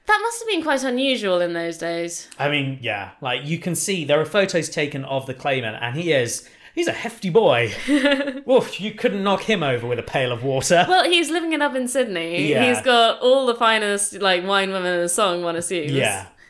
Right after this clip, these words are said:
Speaker 2: So, despite these differences in physical form,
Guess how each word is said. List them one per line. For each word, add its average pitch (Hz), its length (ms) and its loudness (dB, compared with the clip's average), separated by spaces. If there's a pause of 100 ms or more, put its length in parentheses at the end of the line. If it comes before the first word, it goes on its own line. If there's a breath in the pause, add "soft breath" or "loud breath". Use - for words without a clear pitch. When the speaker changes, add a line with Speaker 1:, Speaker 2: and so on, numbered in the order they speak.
(480 loud breath)
Speaker 2:
So, 170 440 4 (160)
despite 233 520 -8
these 240 180 -10
differences 185 460 -6
in 147 100 -10
physical 135 380 -10
form, 117 540 -10